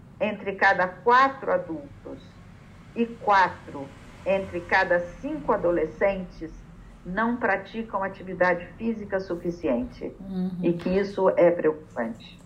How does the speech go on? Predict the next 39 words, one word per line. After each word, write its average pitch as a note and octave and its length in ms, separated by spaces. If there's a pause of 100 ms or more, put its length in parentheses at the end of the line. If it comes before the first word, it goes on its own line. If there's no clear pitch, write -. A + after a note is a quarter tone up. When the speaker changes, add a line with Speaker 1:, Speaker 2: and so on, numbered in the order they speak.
Speaker 2:
Sim. D3 460 (800)
Eu D4 260
acho D4 480
que - 80
Speaker 1:
E C4 40
Speaker 2:
a - 20
gente A3+ 60
Speaker 1:
mais, G#3+ 300
tem A3 80
um... A3+ 120 (400)
Sabe, A#3 340
Ru, A3 300 (100)
última A3 360
coisa G3 400
aqui, E3 320 (200)
que E3+ 60
eu D#3+ 40
não E3+ 100
posso G#3 300
esquecer. - 580 (800)
Para B3+ 140
os C4 180
idosos F3 720
que - 120
têm F3 260
sessenta F3 440
e E3 60
cinco D#3+ 360
anos C#3+ 300
ou D3 160
mais, F3 400 (640)
há F3+ 140
um F#3+ 160
conselho F3 760 (360)
de F#3+ 120
que G3+ 100
eles G3+ 300
adicionem G3 800
também F#3 560